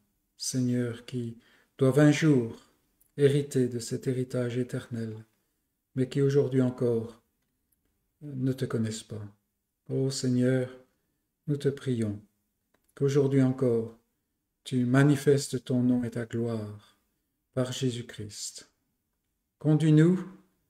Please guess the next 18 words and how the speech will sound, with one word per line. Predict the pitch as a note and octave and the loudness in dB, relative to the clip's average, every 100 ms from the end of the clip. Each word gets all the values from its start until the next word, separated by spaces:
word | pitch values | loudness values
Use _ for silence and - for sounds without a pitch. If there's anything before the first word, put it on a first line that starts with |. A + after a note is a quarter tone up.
| _ - | _ -2
accompagne-nous | C#3+ F3 D#3+ D3 D3 D#3 E3+ | 0 2 4 4 4 2 0
pendant | D3 B2+ | -2 -2
cette | B2 C3 B2+ | -2 -6 -4
semaine. | C3 B2 B2 C#3+ D#3 D3+ _ _ _ _ - | -2 0 0 -2 -4 -8 _ _ _ _ -2
Donne-nous, | B2 C#3+ D3 D3 | 6 8 8 4
Seigneur, | C#3 - A#2 A#2+ A#2 | 0 -6 -6 -4 -4
de | A#2 | -2
marcher | B2+ C3 - | -2 -2 -4
dans | B2 B2 | -6 -6
tes | - B2 | -8 -10
pas, | - A2+ A2+ _ _ _ _ _ _ | -10 -14 -14 _ _ _ _ _ _
car | - B2 | -6 -2
nous | B2 | -2
te | A#2+ | -2
le | A#2 | -2
demandons | A#2+ B2+ A2+ A2+ | -2 -2 -4 -6
en | |
Jésus-Christ. | A2 B2 A2+ C3 - G#2+ - - - - | -6 -8 -12 -14 -16 -16 -14 -14 -14 -18